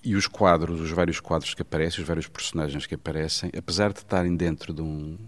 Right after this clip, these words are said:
de um quadro de sonho, apesar de, de tudo ser poético também e, e meio absurdo, so-, é mu-, são muito concretas estas personagens ao mesmo tempo, não é? E, e as situações, eh, e o texto,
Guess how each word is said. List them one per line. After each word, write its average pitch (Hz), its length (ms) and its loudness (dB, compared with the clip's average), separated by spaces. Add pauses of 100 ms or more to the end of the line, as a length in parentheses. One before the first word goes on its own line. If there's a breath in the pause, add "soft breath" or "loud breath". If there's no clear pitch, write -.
(180)
de 87 120 -2
um 87 40 0
quadro 80 360 -2
de - 80 -12
sonho, 104 580 0
apesar 82 240 -4
de, 80 380 -8 (760 loud breath)
de - 180 -12
tudo - 280 -4
ser 90 260 2 (560)
poético 101 640 2
também 92 500 0
e, 76 340 -6
e 80 40 -6
meio 80 240 -2
absurdo, 101 580 -4 (640 loud breath)
so-, - 220 2 (100)
é 110 80 2
mu-, 107 160 6
são - 200 2
muito 110 180 2
concretas 82 560 0
estas 76 260 -8
personagens - 640 -8
ao - 60 -10
mesmo - 260 -10
tempo, - 380 -16 (180)
não 82 100 -16
é? 90 220 -14
E, 80 320 -8
e - 20 -4
as - 120 -4
situações, 95 960 0 (720 loud breath)
eh, 85 240 -2
e 85 140 -2
o 78 40 -4
texto, 90 800 0